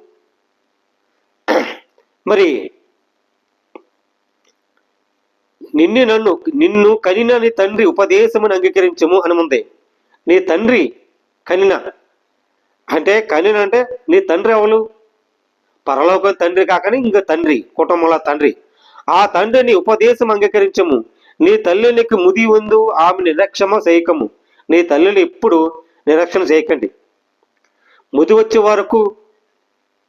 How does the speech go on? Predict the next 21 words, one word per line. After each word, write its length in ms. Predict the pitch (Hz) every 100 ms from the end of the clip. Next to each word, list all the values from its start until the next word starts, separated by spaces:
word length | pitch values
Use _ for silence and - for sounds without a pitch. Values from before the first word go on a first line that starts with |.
| _ _ _ _ _
ఎత్తునుకున్నవాడు 840 | 135 123 - 180 190 185 185 185 185
నేనే" 440 | 160 165 175 156 - _ _ _ -
అని 120 | 196
వాక్యం 460 | 170 165 175 165 151
ఉంది. 200 | 123 104 _ _ _ _ _ _ _ _ _ _ _ _ 101 _ _ _ _ _ _ _ -
ప్రియ 120 | 165
బిడ్డలారా, 560 | 180 175 156 151 127 95 _ _ _ _ _ _ _ _ _ -
దేవుని 540 | 107 151 208 254 247
యందు 260 | 240 226 254
తల్లి 360 | 247 175 208
తండ్రులను 400 | 240 202 208 208
సన్మానించాలి. 760 | 214 165 175 185 170 170 156 113 - _ _ _ _ _ _ _ _ _ _ _ _
"సత్యమును 680 | 165 175 - 247 233 240 233
కమ్మివేయక 580 | 226 202 220 220 220 220
దానికి 420 | 196 214 208 196
కొంచెమును 580 | 175 180 214 190 196 190
జ్ఞాన 380 | 139 160 170 208
ఉపదేశ 400 | 180 190 180 202
వివేకమును 540 | 202 185 190 185 190 185
కొనియాడించము 720 | 170 170 175 170 160 170 214
కొనము." 480 | 185 156 160 151